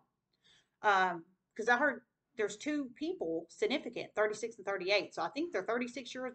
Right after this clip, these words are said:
old or thirty-eight years, uh, one thirty-six and one thirty-eight is what I'm thinking. One th-, is thirty-six and one thirty-eight, and one is a fraud, but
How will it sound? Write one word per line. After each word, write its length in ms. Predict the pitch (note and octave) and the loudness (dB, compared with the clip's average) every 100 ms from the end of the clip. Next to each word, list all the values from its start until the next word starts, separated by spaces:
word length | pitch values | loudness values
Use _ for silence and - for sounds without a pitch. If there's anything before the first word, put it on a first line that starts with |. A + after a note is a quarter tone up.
| - | 2
old 280 | A3+ A#3+ A#3 | 2 4 0
or 100 | F#3 | 0
thirty-eight 460 | A#3 A3+ A3 C4 | 0 2 2 0
years, 180 | C4+ B3+ - | -6 -10 -8
uh, 120 | D3+ - | -8 0
one 240 | B3 G4 | 4 4
thirty-six 480 | G4+ F4+ D4+ - C#4+ | 6 4 2 -4 -4
and 100 | B3+ | -2
one 100 | B3 | 0
thirty-eight 460 | A#3+ G3+ F#3 E3+ - _ | 2 2 2 2 -4 _
is 80 | E3 D3 | -18 -10
what 120 | D#3 | -8
I'm 100 | D3+ | -8
thinking. 200 | C#3+ - _ _ _ _ - _ | -10 -18 _ _ _ _ -20 _
One 280 | A#3+ E4 F#4+ | 4 6 6
th-, 140 | - | 2
is 140 | B3+ B3 | 0 2
thirty-six 480 | D4+ D4 - C#4 C4 | 2 2 0 -4 -2
and 100 | A3 | 0
one 140 | B3+ | 0
thirty-eight, 400 | C4 B3 G#3 G3 | 2 4 6 4
and 240 | D3+ F3+ | -2 -4
one 200 | F3 D4+ | 2 4
is 160 | F4+ D#4+ | 4 0
a 60 | D4 | 0
fraud, 360 | C#4+ B3+ - - _ _ _ _ _ _ - | 4 4 2 -6 _ _ _ _ _ _ 4
but 300 | G#3+ F#3+ | 4 4